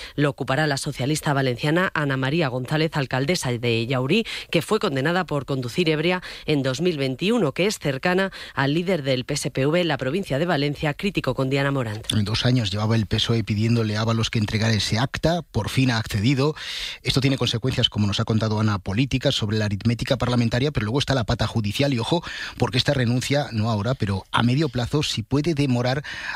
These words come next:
Speaker 2: algunas de las investigaciones que ahora mismo están en manos, por ejemplo, del Supremo y que tendrían que continuar ya,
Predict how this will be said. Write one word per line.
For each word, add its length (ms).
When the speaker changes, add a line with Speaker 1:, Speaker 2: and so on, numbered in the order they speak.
Speaker 2:
algunas 340
de 80
las 160
investigaciones 680
que 320
ahora 200
mismo 420
están 220
en 60
manos, 240
por 120
ejemplo, 260
del 100
Supremo 360
y 120
que 160
tendrían 720
que 120
continuar 420
ya, 180